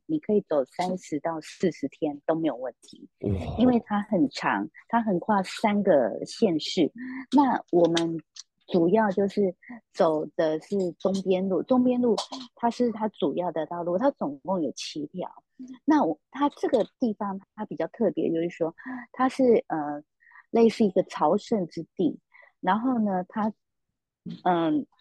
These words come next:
Speaker 1: 有超过一千两百多年的历史。
Speaker 2: 哦。
Speaker 1: 那它是认为，呃，居住的神圣地，地方，所以呢，在以前皇族跟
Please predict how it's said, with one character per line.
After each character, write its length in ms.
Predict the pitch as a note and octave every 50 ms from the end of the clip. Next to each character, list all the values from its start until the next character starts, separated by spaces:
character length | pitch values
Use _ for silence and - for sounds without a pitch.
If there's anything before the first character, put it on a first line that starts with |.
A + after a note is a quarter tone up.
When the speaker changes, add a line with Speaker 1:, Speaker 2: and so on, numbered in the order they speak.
| _ _ _ _ _ _ _ _ _ _ _ _ _ _
Speaker 1:
有 160 | - E3+ E3+
超 240 | D#3+ - G#3+ G#3 G#3
过 160 | G3 A3+ G#3
一 220 | F3+ - - G#3+ G#3
千 320 | - - - G3+ F#3 F#3
两 160 | E3+ C#3+ C#3
百 180 | D3+ C#3 A2+ G2+
多 220 | - C#3+ D3 C#3
年 320 | D3 D3+ C3+ - - - -
的 120 | - -
历 240 | - - - - -
史。 380 | - - - - - - - _ _
Speaker 2:
哦。 160 | - - F#2 F#2 F#2 F#2 F#2+ F#2 F2+ F2+
Speaker 1:
那 140 | - A#3 A#3+
它 160 | A#3 A#3 A#3+
是 400 | A#3 - - B3+ A#3+ A3+ G#3 F3+
认 420 | D#3+ E3 E3+ G3+ B3 A3+ G3+ F3+ D3+
为， 220 | D3+ D3 D3 C#3 _ _ _ _ _ _ _ _ _ _ _ _ _ _ _ - - _ _ _
呃， 180 | - E3 D#3+ D#3 - - - _ _ _ _ _ _ _ -
居 140 | - F3+ F3+
住 180 | - - F#3 E3
的 100 | D3+ D#3
神 280 | - - C#3+ C#3 D3
圣 360 | - - F#3 E3 D#3 C#3 - - _ _ _ _ _ _ _ _ _ _ _ _ _ _ _ _ _ -
地， 200 | A3 F#3 D#3+ - - _ _ _ -
地 300 | - G3 F#3+ F3+ D#3 _
方， 260 | - D#3 D#3 D#3+ D#3+ _ - - - - _
所 180 | - - - B3
以 140 | B3+ A#3+ G3+
呢， 180 | F#3 E3+ D#3+ F#3+
在 260 | - - G#3 G3 F3 - -
以 160 | D3+ D3+ D#3
前 380 | - - - E3+ D3 C#3 D3+ C#3+ D#3
皇 280 | - E3+ D#3+ D#3+ F3+
族 180 | F#3+ - F3+ D#3
跟 420 | D3 - E3+ E3+ F3 F3 F3+ F#3